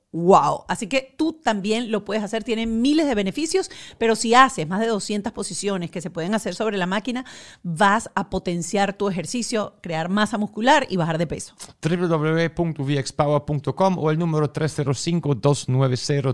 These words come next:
Speaker 2: dos cero seis uno.
Speaker 1: Y si van a mis redes sociales, ahí van a encontrar siempre un link que les va a ahorrar dinerito.
Speaker 2: V X Power.
Speaker 1: Para poder sacar el mejor provecho de los beneficios que nos brinda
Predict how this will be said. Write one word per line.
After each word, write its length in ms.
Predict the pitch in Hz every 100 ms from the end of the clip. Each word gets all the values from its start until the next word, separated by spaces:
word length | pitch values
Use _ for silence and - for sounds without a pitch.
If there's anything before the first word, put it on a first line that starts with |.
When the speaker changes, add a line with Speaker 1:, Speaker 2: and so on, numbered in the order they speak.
| 95
Speaker 2:
dos 240 | 110 104 -
cero 240 | 120 117
seis 320 | 107 107 98
uno. 280 | 95 87 71 - - -
Speaker 1:
Y 60 |
si 100 | -
van 140 | 175 165
a 40 |
mis 160 | 226 202
redes 200 | 190 202
sociales, 400 | - 247 214 165
ahí 100 | 147
van 140 | 151 185
a 60 |
encontrar 380 | 185 156 151 143
siempre 280 | - 185 196
un 160 | 190
link 360 | 185 214 220 208 -
que 120 | -
les 140 | - 139
va 60 |
a 40 | 156
ahorrar 280 | 160 165
dinerito. 580 | - - 208 - - - _ _ _ _ _ -
Speaker 2:
V 120 | 80
X 140 | 80 -
Power. 380 | 78 73 71 _ _ - -
Speaker 1:
Para 200 | 254 226
poder 300 | 233 226 262
sacar 300 | - 262 233
el 80 | 240
mejor 480 | 208 160 214 226 220
provecho 500 | 214 190 160 - 175
de 80 |
los 120 | 165 165
beneficios 460 | 170 160 208 247
que 100 | 247
nos 100 | 220
brinda 400 | 180 190 202 214